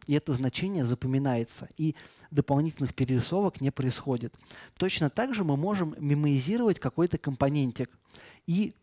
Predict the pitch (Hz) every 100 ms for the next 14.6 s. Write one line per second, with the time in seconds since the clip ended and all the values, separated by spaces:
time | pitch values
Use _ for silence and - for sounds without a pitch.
0 | _ 127 139 185 196 151 135 - 151 151
1 | - 117 175 254 294 151 127 123 147 120
2 | 120 - _ - - - - - - -
3 | 185 226 - 165 135 - 143 170 - 139
4 | 240 330 156 143 - - - - 170 160
5 | - _ _ _ _ _ - _ _ _
6 | _ - 143 160 - 151 151 143 120 -
7 | 185 - 170 151 180 170 143 - - 175
8 | - 135 254 - - 135 143 175 165 -
9 | - 175 139 127 143 247 - 190 143 -
10 | 135 - - 151 156 - - 135 175 170
11 | 135 131 131 127 120 123 160 _ - -
12 | - 165 - 190 143 147 160 180 185 147
13 | - 131 - 180 - 147 - 131 - 233
14 | - 151 - 131 131 147